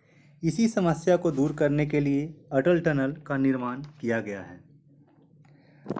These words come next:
दोस्तों, अब देखते हैं कि टनल बनाने का विचार कब आया था।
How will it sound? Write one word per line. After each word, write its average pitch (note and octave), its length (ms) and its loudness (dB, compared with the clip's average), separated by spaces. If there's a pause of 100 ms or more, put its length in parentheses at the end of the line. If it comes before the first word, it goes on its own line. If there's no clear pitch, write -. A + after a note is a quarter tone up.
(100)
दोस्तों, E3+ 320 8
अब F3 120 4
देखते D#3+ 340 4
हैं E3 440 0
कि D3+ 120 0
टनल E3 320 4
बनाने D#3 420 2
का D#3 420 4
विचार C3+ 500 2 (180)
कब D3 280 2
आया G#2+ 200 4
था। F#2 300 -8